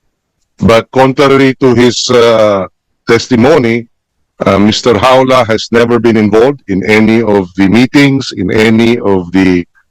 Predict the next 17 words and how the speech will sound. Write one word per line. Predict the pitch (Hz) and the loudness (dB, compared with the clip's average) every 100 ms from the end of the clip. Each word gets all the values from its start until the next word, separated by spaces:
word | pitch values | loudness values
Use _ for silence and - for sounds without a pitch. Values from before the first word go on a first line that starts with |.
| _ - _ | _ -20 _
uh, | 95 95 92 | -2 0 0
transactions, | 101 98 - 127 - - 127 127 120 - | -4 -2 -2 -2 -2 0 2 2 -2 -6
in | 95 113 | -6 -2
any | 113 117 117 117 | 0 2 0 0
of | 110 101 98 87 | 0 0 -2 -2
the | 101 98 95 92 92 | 0 2 0 0 0
negotiations | 101 107 110 - 113 120 120 131 123 120 - | 0 0 0 0 0 2 0 0 0 0 -2
or, | 101 92 90 90 | -2 0 0 0
uh, | 90 87 85 - | 0 -2 -4 -4
communications, | 123 131 127 127 127 123 - 107 104 - - _ _ _ _ _ - | 0 2 2 2 0 0 -2 -4 -4 -10 -20 _ _ _ _ _ -6
uh, | - 101 98 95 92 92 90 87 85 87 | -2 0 0 0 0 0 0 -2 -4 -8
with, | - 107 107 104 98 | -2 0 2 0 0
uh, | 101 98 95 92 90 - | 0 2 0 0 -4 -2
any | 127 131 127 | 0 2 0
of | 113 | -2
the | 104 | -2
brokers. | 101 98 107 95 78 - - | 0 0 0 -2 -4 -12 -14